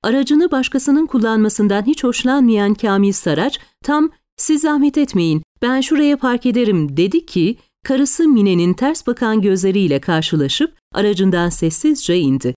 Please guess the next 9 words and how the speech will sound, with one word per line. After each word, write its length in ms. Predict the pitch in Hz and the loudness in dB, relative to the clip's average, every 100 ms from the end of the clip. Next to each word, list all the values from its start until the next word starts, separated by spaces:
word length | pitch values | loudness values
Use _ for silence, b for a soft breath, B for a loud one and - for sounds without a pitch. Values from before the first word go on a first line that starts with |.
| _ | _
Karısı 520 | - 196 196 - 294 349 | -2 -2 0 0 0 2
yanına 360 | 208 196 185 | 2 2 0
gelip 400 | 160 143 233 - | 0 0 0 -2
diğerlerinin 640 | 220 285 277 240 226 240 214 | -2 0 2 2 2 2 2
duyamayacağı 600 | 185 277 277 233 226 202 | 2 2 2 0 0 0
bir 140 | 175 | -2
tonda 440 | 156 165 151 156 240 | -2 -2 0 0 -2
sessizce, 680 | - 196 - 247 - 180 226 _ _ | -2 -2 0 -2 0 -4 -4 _ _
"Hayatım, 580 | - 151 156 - - 320 | -12 -10 -10 -6 -4 -4